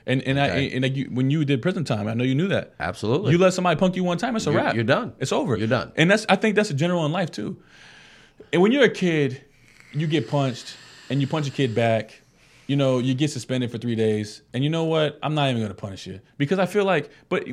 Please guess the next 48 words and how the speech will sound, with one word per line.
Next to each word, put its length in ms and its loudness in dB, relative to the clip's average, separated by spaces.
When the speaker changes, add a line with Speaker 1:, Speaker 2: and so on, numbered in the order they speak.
Speaker 1:
as 200 2
you 80 -2
become 280 -4
an 80 0
adult, 360 -6
it's 120 -2
very 220 0
important 340 -2
to 60 -2
understand 580 -6
when 140 -2
you 80 2
make 260 0
a 80 0
lot, 560 2
that, 300 0
that 100 2
decision, 400 0
in 60 0
which 160 -2
I, 200 2
if 340 -2
he 60 -4
would 140 0
have 100 -2
punched 180 -6
that 120 -8
kid, 260 -8
if 120 -4
he 100 2
made 160 2
a 40 0
decision 280 -2
to 60 0
do 140 0
that, 180 -2
I 80 0
would 160 2
make 180 0
him 100 0
understand 400 -2
that 120 -6
in 180 0
life, 480 -2
if 140 -4
someone 240 0
punches 320 0
you, 140 -8